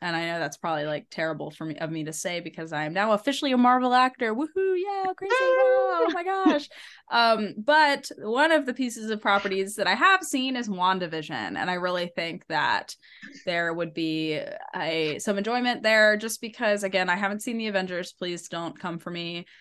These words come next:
Speaker 1: Um, and so I don't really know, like, any other, what the Vision is in, but I think it would be cool for Kibo to see, like, the Vision and how he's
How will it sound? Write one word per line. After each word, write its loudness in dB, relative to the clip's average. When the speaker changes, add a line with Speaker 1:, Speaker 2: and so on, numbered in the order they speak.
Speaker 1:
Um, 2
and 0
so 2
I 2
don't 2
really -2
know, -4
like, -2
any -4
other, -4
what 0
the -6
Vision -2
is -8
in, 0
but 2
I 6
think -2
it -2
would -2
be -6
cool -2
for -4
Kibo -6
to -10
see, -8
like, -6
the -12
Vision 0
and -2
how -2
he's -8